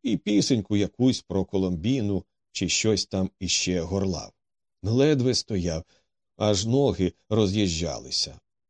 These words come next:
«А що то був за чоловік?» спитав Шерлок Холмс. Джона Ренса, мабуть, роздратувало це недоречне питання. «П'яний, як чіп, та й квит»,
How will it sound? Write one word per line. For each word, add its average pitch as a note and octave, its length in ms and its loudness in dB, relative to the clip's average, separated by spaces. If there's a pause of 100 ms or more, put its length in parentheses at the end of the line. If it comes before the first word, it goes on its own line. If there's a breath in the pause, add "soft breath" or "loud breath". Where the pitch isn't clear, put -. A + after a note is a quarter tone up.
(520)
«А E3 100 -6
що A3 220 -2
то G3 100 2
був C#3 200 4
за A2 100 0
чоловік?» D#3 500 -4 (460)
спитав F#2+ 460 0
Шерлок F2 400 -4
Холмс. - 420 -12 (920)
Джона A2 400 2
Ренса, F3+ 440 -2 (440)
мабуть, E3+ 380 0 (280)
роздратувало G2+ 960 2
це F#2 280 -2
недоречне F2 640 -2
питання. D2 560 -12 (440)
«П'яний, A2 680 0
як G2+ 260 0
чіп, F#2 400 0
та A#2 80 -8
й C3+ 80 0
квит», E2 560 -8